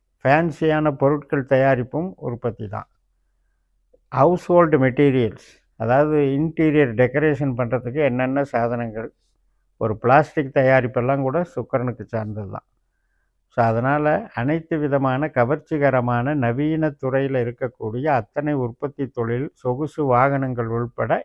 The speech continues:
இன்னைக்கு நல்லா இருக்கும். அதற்காக நாம வந்து போடக்கூடிய முயற்சி நமக்கு நன்மை தரும். மறுநாள் ஜூலை இருபத்தி மூணு, புதன்கிழமை, திருவாதிரை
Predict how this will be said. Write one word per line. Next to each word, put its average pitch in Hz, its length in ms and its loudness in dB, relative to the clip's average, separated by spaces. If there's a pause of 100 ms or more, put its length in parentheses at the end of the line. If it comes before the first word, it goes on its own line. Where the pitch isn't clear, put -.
இன்னைக்கு 120 380 -8
நல்லா 117 340 0
இருக்கும். 113 340 -6 (760)
அதற்காக 147 640 2
நாம 131 360 2
வந்து 131 280 -2 (360)
போடக்கூடிய 139 640 2
முயற்சி 143 540 0 (160)
நமக்கு 120 440 -8
நன்மை 135 360 -2
தரும். - 280 -12 (1040)
மறுநாள் 147 520 6
ஜூலை 143 340 4
இருபத்தி 135 400 0
மூணு, 131 260 0 (100)
புதன்கிழமை, 135 640 2 (640)
திருவாதிரை 147 600 2